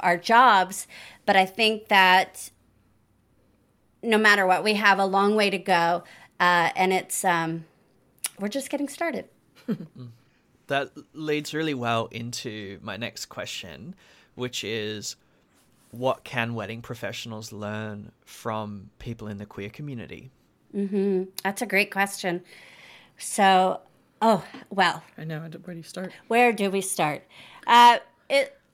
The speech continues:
Speaker 1: let me follow up with that question. Do you want to know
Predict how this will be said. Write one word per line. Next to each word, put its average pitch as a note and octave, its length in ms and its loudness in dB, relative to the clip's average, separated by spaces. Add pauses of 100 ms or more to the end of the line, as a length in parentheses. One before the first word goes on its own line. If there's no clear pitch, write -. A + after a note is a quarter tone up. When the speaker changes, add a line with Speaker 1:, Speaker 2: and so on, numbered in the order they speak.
(140)
Speaker 1:
let A#3+ 180 0
me C#4 140 -4
follow A3+ 260 4
up G#3 160 2
with G3 80 -2
that F3 160 -2
question. G3 460 -4
Do G3+ 160 -8
you B3 340 0
want B3 360 2
to - 160 -10
know G3 760 0